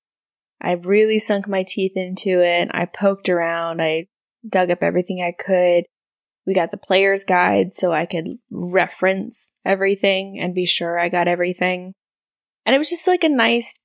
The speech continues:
thing to do in the evenings. Like, Mom and Dad would watch me play and Dad would offer advice. Like, Dad was my me, which was really cool. Like, it was one of the first times that happened, that person watching and then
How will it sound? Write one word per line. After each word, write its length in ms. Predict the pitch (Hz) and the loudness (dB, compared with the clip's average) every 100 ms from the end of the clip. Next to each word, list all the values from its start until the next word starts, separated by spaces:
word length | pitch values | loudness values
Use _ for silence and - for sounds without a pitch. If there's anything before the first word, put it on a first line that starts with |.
| _ - | _ -2
thing 260 | 240 240 | 0 0
to 100 | 226 | 0
do 160 | 208 214 | 2 2
in 100 | 208 | 2
the 80 | 202 | 0
evenings. 560 | 202 220 170 175 190 | 0 0 -2 -4 -2
Like, 300 | 170 175 - - _ _ _ _ _ | -2 -2 -6 -18 _ _ _ _ _
Mom 240 | 175 165 180 | -6 -2 -2
and 120 | 180 | 0
Dad 340 | 170 156 180 | 2 2 2
would 120 | 180 170 | 0 0
watch 300 | 175 180 185 | 0 0 -4
me 120 | 180 | -4
play 500 | 175 160 160 180 175 | -2 -2 0 0 0
and 340 | 147 151 156 - _ _ _ _ _ _ | -4 -8 -16 -20 _ _ _ _ _ _
Dad 260 | 180 160 160 | -2 0 0
would 100 | 175 | 0
offer 340 | 165 165 190 | 0 2 2
advice. 320 | 185 175 170 - | 2 2 2 2
Like, 240 | 196 - 202 | 0 -2 -4
Dad 440 | 226 208 214 214 190 | 2 4 6 4 2
was 320 | 196 185 180 | 2 2 0
my 340 | 180 190 180 | 0 2 0
me, 500 | 170 175 170 - 202 _ _ _ _ _ - | -2 -4 -4 -4 -6 _ _ _ _ _ -2
which 280 | 208 - | -2 0
was 260 | 202 190 170 | 0 0 2
really 280 | 185 185 - | 2 2 0
cool. 240 | - 180 196 | 0 0 0
Like, 160 | - | 0
it 80 | 202 | -2
was 140 | 202 | -4
one 100 | 180 | -4
of 100 | 175 | -4
the 60 | 170 | -2
first 280 | - 175 - | 0 0 -2
times 220 | 175 170 | -6 -4
that 120 | 170 | -4
happened, 400 | 175 170 160 156 | 0 -2 -2 -4
that 160 | 156 - | -4 -2
person 420 | 175 175 160 160 | -4 -4 -10 -10
watching 680 | 196 196 208 202 170 160 165 - _ _ _ _ _ - | -2 2 2 2 0 -2 -6 -12 _ _ _ _ _ -8
and 200 | 180 165 | -6 -4
then 320 | 165 160 | -4 -6